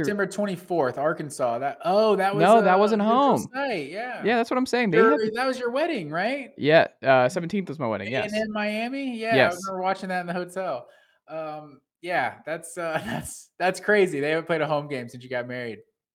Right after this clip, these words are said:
Speaker 2: Almo-, that's
Speaker 1: Since
Speaker 2: six
Speaker 1: you were a
Speaker 2: weeks.
Speaker 1: married man, A and M
Speaker 2: Yes.
Speaker 1: has not played a home game.
Speaker 2: Right, that's what I'm saying. So I think that's part of all of this, 'cause A and M is a good home team, and that's a real home atmosphere. Like, Kyle Field,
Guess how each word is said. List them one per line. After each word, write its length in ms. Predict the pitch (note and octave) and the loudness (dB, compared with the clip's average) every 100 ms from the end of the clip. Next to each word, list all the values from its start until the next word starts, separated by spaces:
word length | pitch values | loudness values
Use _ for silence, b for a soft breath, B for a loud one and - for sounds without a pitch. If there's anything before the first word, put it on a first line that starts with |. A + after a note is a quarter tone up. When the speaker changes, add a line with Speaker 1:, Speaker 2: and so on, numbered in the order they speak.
| _ _ _ _ - | _ _ _ _ 0
Speaker 2:
Almo-, 220 | G3+ A#3 | 2 4
that's 100 | A3 | 2
Speaker 1:
Since 220 | C4+ - | 2 0
Speaker 2:
six 180 | D4 A#3 | -2 2
Speaker 1:
you 60 | B3 | 8
were 60 | |
a 120 | F4+ A3+ | 8 8
Speaker 2:
weeks. 100 | G3+ | 2
Speaker 1:
married 400 | G#3 G#3 G3+ F#3 | 2 2 2 0
man, 540 | F3+ F3+ D3+ A#2+ A2 _ _ | -4 -4 -4 -6 -12 _ _
A 120 | D#3 | -8
and 100 | E3+ | 0
M 80 | D3+ | 2
Speaker 2:
Yes. 100 | C3+ | 2
Speaker 1:
has 140 | D3 - | -4 -10
not 280 | D3 D3 - | -8 -8 -8
played 200 | D3 C#3 | -8 -8
a 60 | B2+ | -8
home 260 | C3 B2+ | -10 -14
game. 300 | A#2+ F#2 F#2 _ _ _ _ _ - | -16 -18 -20 _ _ _ _ _ -4
Speaker 2:
Right, 400 | G3 F#4+ F#4+ - | 4 6 4 2
that's 160 | F#3 C#4 | -2 0
what 60 | |
I'm 80 | F#4+ | -2
saying. 340 | - G#3 G#3 C3+ | 2 2 2 2
So 100 | D#3 | 2
I 80 | |
think 240 | E3 G3 F#3+ | 2 0 0
that's 220 | C3+ D#3 | -2 -2
part 320 | - C3 C#3+ | -2 0 2
of 240 | C#3 G2+ - _ - | 0 -4 -10 _ -8
all 300 | D#2+ B2+ A2+ | 0 2 2
of 80 | E2 | -2
this, 180 | F2 | -8
'cause 220 | - C#3 - | -4 -6 -4
A 160 | D3 F#3+ | -2 -2
and 100 | F#3 | 0
M 140 | E3 | -2
is 180 | C#3 A#2+ | -2 -4
a 80 | A2 | -6
good 480 | G2+ - A#2+ A#2 A2 | -6 -2 0 0 -2
home 420 | - A#2 A2+ G#2 _ | -4 -6 -6 -8 _
team, 360 | - C#3 B2 A2+ | -8 -6 -4 -4
and 140 | G#2 | -2
that's 260 | A#2 B2+ C3 | -2 -2 -4
a 160 | A#2 - | -6 -6
real 420 | C#3 D3+ D3+ C#3 | -4 0 0 0
home 300 | D#3+ C#3 C3+ | -2 -2 0
atmosphere. 580 | A#2+ G#2+ G#2+ - G#2 C2+ | 0 0 -2 -8 -8 -8
Like, 200 | F2 - | -8 -4
Kyle 240 | C#3 D#3 | 2 2
Field, 400 | - D3 C3 A2 | 2 2 2 0